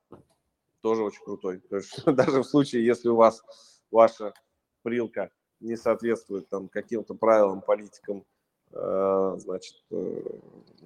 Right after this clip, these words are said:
Гугла и Apple, не нравится, у вас всегда есть возможность заливать на линту со всеми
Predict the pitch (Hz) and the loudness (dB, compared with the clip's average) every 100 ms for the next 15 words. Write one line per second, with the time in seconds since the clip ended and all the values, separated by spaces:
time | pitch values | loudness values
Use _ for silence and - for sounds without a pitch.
0 | 87 104 107 117 113 110 120 127 113 104 | 0 4 6 8 8 6 4 4 4 -2
1 | 101 107 117 131 120 - 98 104 - 107 | -6 -4 -2 -2 -6 -8 -4 -4 -6 -4
2 | 113 113 - 101 110 107 101 98 104 104 | -2 -2 -2 -8 -6 -6 -8 -12 -6 -4
3 | 104 104 101 101 123 113 123 - 110 98 | -4 -6 -12 -14 -14 -12 -12 -10 -10 -12